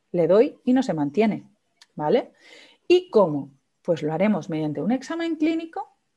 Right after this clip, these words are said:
y mediante dos, em, mm, dos acciones terapéuticas súper sencillas, que son la saturación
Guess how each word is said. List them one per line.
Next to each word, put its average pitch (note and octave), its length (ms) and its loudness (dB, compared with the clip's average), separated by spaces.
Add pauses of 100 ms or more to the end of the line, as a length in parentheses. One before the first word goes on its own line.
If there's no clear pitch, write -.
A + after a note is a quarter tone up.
(140)
y C#4 320 -2
mediante G3 680 -2
dos, C#4 640 -2 (340)
em, F3 1000 2 (2000)
mm, A3 600 6
dos D4 240 6
acciones C4+ 480 2
terapéuticas A#3+ 720 2
súper D#4+ 560 0
sencillas, - 800 -8
que D#3+ 120 -6
son A3 320 -4
la F3 200 -2
saturación C4+ 720 -4